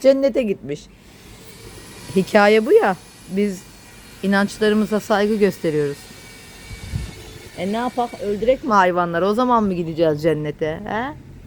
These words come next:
Öldürelim, öldürenleri izleyelim, susalım, alkışlayalım. O zaman cennet kapıları açılıyor mu bize abla? Kevser Irmağı'nda da şarap içecek miyiz baş başa abla?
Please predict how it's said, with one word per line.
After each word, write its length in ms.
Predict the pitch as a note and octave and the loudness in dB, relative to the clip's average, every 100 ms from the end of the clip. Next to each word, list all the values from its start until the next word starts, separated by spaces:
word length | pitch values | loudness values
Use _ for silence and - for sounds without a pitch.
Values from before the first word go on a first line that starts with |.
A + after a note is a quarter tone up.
| F#3+ | 2
Öldürelim, 580 | G#3+ G#3 G3+ G3 F#3 A#2 | 4 4 2 2 -2 -2
öldürenleri 600 | F#3+ F#3+ G3 G3 G3+ G3 | -2 0 0 0 0 0
izleyelim, 540 | G3 F3 F#3+ F3+ D#3+ | -2 -2 -2 -2 -4
susalım, 540 | F3 G3+ G3 G3+ F3 - | -6 -6 -4 -2 -2 -2
alkışlayalım. 720 | F3 F#3+ G#3+ - G#3+ G#3+ G#3 | -4 -2 -4 0 2 2 0
O 100 | G#3+ | 2
zaman 320 | A3 A#3 A#3+ | 2 2 0
cennet 400 | B3 B3+ C4 B3 | -4 -4 -6 -4
kapıları 420 | D4 - C4 C#4 | -4 -4 0 2
açılıyor 480 | C4+ - D4 D#4 B4 | 2 -2 -10 -8 -6
mu 60 | A#4 C#4 | -8 -10
bize 220 | G#3+ A#3 - A#3+ | -8 -8 -8 -10
abla? 580 | A#3+ B3 G#3 B3 B3 - - _ _ - _ _ _ - - - - | -6 -8 -6 -6 -6 -10 -20 _ _ -20 _ _ _ -20 -20 -20 -2
Kevser 380 | A3+ A3 - A#3+ | 4 4 4 4
Irmağı'nda 480 | A#3+ A#3 A#3+ A#3 A3 | 4 0 -6 -8 -6
da 80 | A3+ | -6
şarap 340 | - A3+ A#3 | -4 -6 -6
içecek 400 | A3 G3+ C4 G#4+ | -12 -14 -14 -10
miyiz 280 | A#4 G4 C4 | -6 -6 0
baş 300 | A3 G#3+ - | 0 0 -2
başa 240 | G#3+ A3 | -2 -2
abla? 420 | G#3 G3+ G3+ A#3 | -2 -2 -2 -2